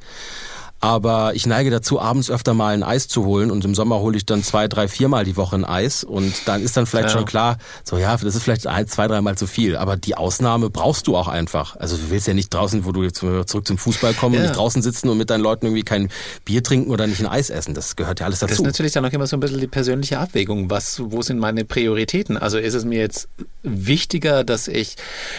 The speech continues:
Speaker 2: keine Ahnung, den perfekten Sixpack habe, um damit einmal, weiß ich nicht, am Strand hier die Blicke auf mich zu ziehen? Oder ist mir vielleicht doch der Abend mit, äh, drei Freunden,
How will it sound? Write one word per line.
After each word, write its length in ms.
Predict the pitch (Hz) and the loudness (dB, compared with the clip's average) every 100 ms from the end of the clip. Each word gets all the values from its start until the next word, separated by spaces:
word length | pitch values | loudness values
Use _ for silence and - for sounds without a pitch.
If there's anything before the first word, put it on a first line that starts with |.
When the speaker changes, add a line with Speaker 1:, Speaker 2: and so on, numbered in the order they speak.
| - | -10
Speaker 2:
keine 240 | - 107 110 | -2 2 4
Ahnung, 300 | 147 110 101 | 4 2 0
den 280 | 101 104 92 | 0 -2 -2
perfekten 680 | 117 - 123 - 110 104 | -2 -2 -4 -4 -2 -2
Sixpack 580 | 95 151 - - 151 - | -2 -4 -4 -2 -4 0
habe, 400 | 151 160 190 190 | 0 2 2 0
um 260 | 165 131 123 | -2 -4 -2
damit 560 | 117 113 113 - - 139 | -2 -2 -4 -8 -6 -2
einmal, 640 | 104 117 123 120 120 120 107 | 0 0 0 2 0 0 -2
weiß 160 | 117 | -2
ich 40 | 113 | -2
nicht, 300 | 120 - 120 | -4 -4 -4
am 160 | 107 | -4
Strand 460 | - - 107 131 - | -4 0 0 0 -4
hier 260 | 123 113 107 | -2 0 0
die 100 | 98 | -2
Blicke 340 | 113 120 120 | -4 -2 -2
auf 140 | 113 156 | -2 -2
mich 140 | 151 | -4
zu 100 | 165 | -6
ziehen? 260 | - 180 208 - - - - - | -2 -2 -2 -4 -8 -8 -12 0
Oder 320 | 151 208 135 | 2 4 2
ist 180 | 120 - | 0 -2
mir 140 | 123 | -2
vielleicht 360 | - 113 117 - | 0 0 0 0
doch 200 | 147 - - 123 | -2 -2 -4 0
der 200 | 113 - | 2 2
Abend 440 | 151 160 139 - | 2 2 -2 -2
mit, 420 | 110 110 - - | -4 -4 -10 -6
äh, 300 | 117 113 110 | -2 0 0
drei 280 | 107 104 131 | -2 -2 -2
Freunden, 840 | - 113 131 147 160 156 156 156 | -2 -4 -4 -4 -6 -4 -4 -4